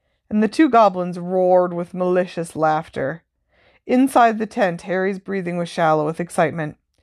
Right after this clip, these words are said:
He and Hermione stared at each other, listening as hard as they could. "Didn't you hear about that, Ted?"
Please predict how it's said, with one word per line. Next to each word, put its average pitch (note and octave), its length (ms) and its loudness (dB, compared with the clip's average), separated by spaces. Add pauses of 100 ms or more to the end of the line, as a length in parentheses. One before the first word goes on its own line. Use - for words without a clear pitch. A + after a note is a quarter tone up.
(340)
He A#3+ 160 -2
and B3+ 100 2
Hermione G3+ 460 2
stared F3+ 380 2
at E3 100 2
each E3 180 -6
other, E3+ 280 0
listening F#3 500 -2
as D#3+ 100 -8
hard F3 200 2
as E3+ 120 -4
they E3+ 120 0
could. E3 420 0 (1120)
"Didn't G#3 320 0
you A3 100 2
hear G3 280 2
about G#3+ 260 2
that, A#3 240 2
Ted?" B3 340 2